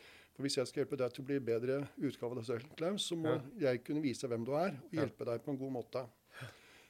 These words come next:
Speaker 1: Eh, da får du, kan du simulere med disse to tvillingene mot hverandre.
Speaker 2: Ja.
Speaker 1: Så kan du begynne å simulere hva du kan bli bedre på og bedre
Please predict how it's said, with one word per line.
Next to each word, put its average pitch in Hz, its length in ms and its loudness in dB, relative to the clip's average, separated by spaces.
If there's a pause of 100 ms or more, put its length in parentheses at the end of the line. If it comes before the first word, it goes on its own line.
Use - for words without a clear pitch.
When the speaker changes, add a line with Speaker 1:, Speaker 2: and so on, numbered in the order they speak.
(140)
Speaker 1:
Eh, 139 280 6
da 151 240 6
får 143 280 6
du, 156 180 4
kan 139 180 2
du 156 100 2
simulere 143 420 2
med 147 140 0
disse 151 260 -2
to 135 140 -6
tvillingene 131 560 2
mot 139 200 0
hverandre. 135 520 0 (200)
Speaker 2:
Ja. 110 120 0 (400)
Speaker 1:
Så - 80 -12
kan 139 120 2
du 143 60 4
begynne 123 200 2
å - 20 -2
simulere 127 500 0
hva 117 120 0
du 110 60 -10
kan 127 140 -6
bli 123 100 0
bedre 113 360 -6
på 139 280 -2
og - 100 -8 (100)
bedre 117 260 0